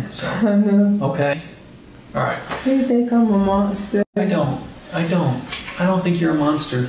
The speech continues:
Speaker 2: I never have thought you're a monster. But I needed you to say what you did, so I knew you're not a monster. What I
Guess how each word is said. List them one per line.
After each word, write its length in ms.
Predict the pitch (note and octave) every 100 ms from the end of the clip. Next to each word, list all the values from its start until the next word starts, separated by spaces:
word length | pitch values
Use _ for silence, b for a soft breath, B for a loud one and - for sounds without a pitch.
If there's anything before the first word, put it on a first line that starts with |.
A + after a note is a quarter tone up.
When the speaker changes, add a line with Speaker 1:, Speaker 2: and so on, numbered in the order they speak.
| -
Speaker 2:
I 80 | E3+
never 320 | F3+ F#3+ E3+
have 180 | D#3+ D#3
thought 220 | D3 D3
you're 120 | C#3+
a 60 | C3+
monster. 480 | C3 B2+ - A#2+ - - B B B B B B B - -
But 140 | D#3+
I 80 | D#3
needed 300 | D#3+ E3 E3
you 120 | D#3+ D#3+
to 120 | C#3+
say 240 | - D#3+
what 160 | D#3+ D#3+
you 140 | D3
did, 220 | E3+ F3 F3
so 160 | E3+
I 140 | D#3+ F#3
knew 140 | A#3+
you're 160 | A#3+ G3
not 200 | D#3+ C#3+
a 80 |
monster. 500 | C3 B2 B2 - B2 - - - - -
What 160 | G3+
I 100 | G#3